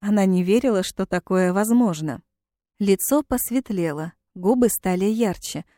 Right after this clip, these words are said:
волосы струились по плечам мягкими волнами. Плечи словно расправились, будто с них сняли многотысячный груз.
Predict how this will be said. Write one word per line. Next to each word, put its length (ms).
волосы 480
струились 640
по 100
плечам 600
мягкими 640
волнами. 640
Плечи 420
словно 500
расправились, 840
будто 380
с 120
них 240
сняли 420
многотысячный 960
груз. 400